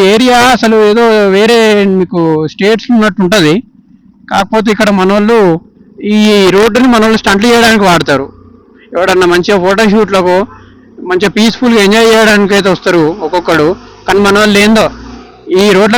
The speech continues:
మీద స్టంట్లు చేస్తారు, వీలింగ్ చేస్తారు, ఇంకొన్ని స్కూటీ ఎక్కిస్తారు. ఇగో ఈయన ఇంకోటి పోలీస్ స్టేషన్, మాదాపూర్ ట్రాఫిక్ పోలీస్ ఈయనే ఉంటది. మామయ్య ఆగు, ఏంది, ఎందుకు అట్లా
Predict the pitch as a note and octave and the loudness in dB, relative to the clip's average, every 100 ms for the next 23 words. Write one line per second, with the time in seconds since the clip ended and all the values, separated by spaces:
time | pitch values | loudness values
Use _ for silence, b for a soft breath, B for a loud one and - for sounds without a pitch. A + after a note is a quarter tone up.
0 | B3 A#3+ - G3 A3 A#3 F#3 - C#3 - | 0 0 -2 -2 0 0 0 -4 -10 -10
1 | _ _ _ _ _ _ _ - - E3+ | _ _ _ _ _ _ _ -20 -8 -2
2 | A3+ A#3 A3+ G#3 F#3 G3+ F3+ F#3 G3 G3 | 0 2 2 2 0 0 0 0 -2 -2
3 | A3+ G3+ F#3+ F3 - A3+ G#3 A3+ G3 G#3 | 0 0 0 -2 -2 -2 0 -2 -2 -4
4 | - G3+ G3 _ _ _ - _ _ _ | -2 -2 -2 _ _ _ -20 _ _ _
5 | _ _ _ _ _ _ - - - - | _ _ _ _ _ _ -20 -20 -20 -12
6 | G3+ G#3 G#3 A#3 A#3+ G3+ A3 G#3 G3 G3+ | -4 -2 0 0 0 0 0 -2 -2 0
7 | A3+ - G#3+ F#3 F#3 G#3+ G#3 - F#3 G3 | 0 0 0 0 0 0 -2 -2 0 -2
8 | G3 G#3 G#3 G3+ G3 F#3+ E3+ C#3+ C3 C3+ | -2 -2 0 0 2 2 0 -2 -6 -10
9 | _ _ _ - - - - - - - | _ _ _ -10 -8 -6 -8 -8 -10 -10
10 | - G3 C4 D4 C4+ A3 C4+ D4 G#3+ C4 | -4 0 2 2 2 0 0 2 2 2
11 | E4 D#4 - - - - - - - - | 2 0 -6 -20 -20 -20 -20 -20 -20 -10
12 | F3+ A#3 B3+ C#4 D4+ | -4 -2 0 0 0